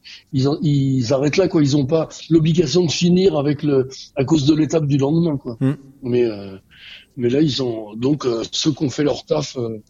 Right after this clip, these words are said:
Speaker 1: comme le tout premier de l'équipe de France là, qui a roulé, euh, presque tout le début tout seul.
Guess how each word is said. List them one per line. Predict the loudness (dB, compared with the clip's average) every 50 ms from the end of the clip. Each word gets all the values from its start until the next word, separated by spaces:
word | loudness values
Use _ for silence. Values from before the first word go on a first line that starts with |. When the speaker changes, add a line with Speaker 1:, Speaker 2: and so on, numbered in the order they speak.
| _ _ _ -20 -20 -20 -20 -20 _ _
Speaker 1:
comme | 0 0 2 4 4 4
le | 4 2 2
tout | 2 0
premier | -2 0 2 2 4 4 4 4
de | 4 2
l'équipe | 0 2 2 4
de | 4 2
France | 2 0 -2 -2 -2 0
là, | 0 0
qui | 0 0
a | 0
roulé, | 2 2 4 4 4 4
euh, | 2 0
presque | 0 -2 -6 -6 -4 -2 -4 -2
tout | 0 0
le | 2 4
début | 4 4 2 2 0 0
tout | -2 -2 -4
seul. | -2 0 0 0 0 -2